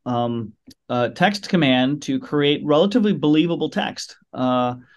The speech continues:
um, and it is very conceivable that adversaries will use programs like Chat G P T to power their social media campaigns.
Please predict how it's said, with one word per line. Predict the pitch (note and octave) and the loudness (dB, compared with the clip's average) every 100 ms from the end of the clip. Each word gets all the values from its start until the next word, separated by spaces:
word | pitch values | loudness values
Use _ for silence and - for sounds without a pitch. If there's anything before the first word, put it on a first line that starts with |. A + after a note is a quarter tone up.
| _ _ _ - | _ _ _ -4
um, | C3+ D3 D3 - | 2 4 2 2
and | D#3 E3 | 2 2
it | E3 - | 0 -2
is | D3+ C3 | -4 2
very | D3+ E3 F3+ | 6 6 6
conceivable | F3+ E3+ G3 F#3+ E3 D3 D3 | 4 0 2 2 2 0 0
that | D3 C3+ | 0 -2
adversaries | D3 D#3 E3 - C#3+ C3 C3 C#3 C3+ | 2 0 0 -4 0 0 2 0 -4
will | C3 C3 | -4 -2
use | C3 C#3+ D3 D3 C3+ - - | 0 2 4 2 -2 -8 -4
programs | C3+ C3+ C3+ C3 | -2 -2 -2 -2
like | B2 | -4
Chat | - C3 - | -4 -6 -4
G | C3 B2+ | -2 -2
P | C3 - | -2 -8
T | - B2+ B2+ | -4 -2 -2
to | - | -8
power | - - C#3+ C#3 C3 - | -8 0 2 2 0 0
their | B2+ B2 A#2+ - | 2 2 2 -4
social | - C3 C3 | -6 -4 -2
media | C3 B2+ B2+ | -2 -2 -2
campaigns. | A#2 G#2 G#2+ - - | -4 -4 -6 -8 -12